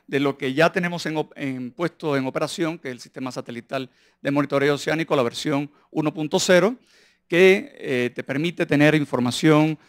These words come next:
eh, en tiempo real de lo que es la temperatura y parámetros como la tempera-, eh, clorofila, fluorescencia de clorofila, eh, coeficiente de atenuación de la luz, material total suspendido, entre otros,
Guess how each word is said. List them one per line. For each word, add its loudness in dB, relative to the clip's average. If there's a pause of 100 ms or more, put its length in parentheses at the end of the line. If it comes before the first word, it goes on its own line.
(220)
eh, -2
en -10
tiempo -2
real 2
de -2
lo -6
que -6
es -4
la -12
temperatura -6
y -6
parámetros -6
como -2
la -2 (240)
tempera-, -6
eh, 0
clorofila, 0
fluorescencia -6
de -8
clorofila, -8 (500)
eh, -2 (720)
coeficiente 0
de 4
atenuación -2
de -6
la -8
luz, -6 (260)
material 0
total -4
suspendido, -4
entre -8
otros, -4